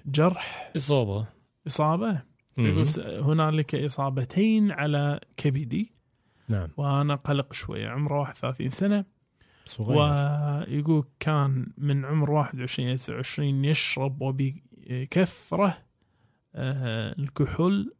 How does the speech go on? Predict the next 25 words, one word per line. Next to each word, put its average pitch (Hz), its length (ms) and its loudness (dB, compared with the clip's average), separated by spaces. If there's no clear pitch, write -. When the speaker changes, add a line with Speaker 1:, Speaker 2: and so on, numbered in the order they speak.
Speaker 1:
ويقول 147 1160 0
بس 165 240 0
إنه 160 320 2
ما 160 180 2
كان 156 160 0
عنده 143 240 -2
أي 139 60 0
مشاكل 135 440 -2
في 120 400 -4
فحوصاته، 180 880 0
وما 151 360 2
بين 139 280 2
إنه 135 220 0
عنده 131 360 -2
أي 131 140 2
تليف 127 480 -4
بالكبد، 151 640 0
وكل 139 240 -2
الأمور 135 280 -2
شكلها 131 340 -6
طيب 127 340 -4
مع 113 80 -6
الكلي-، 113 420 -10
الكبد، 135 500 0
سوري. - 280 -8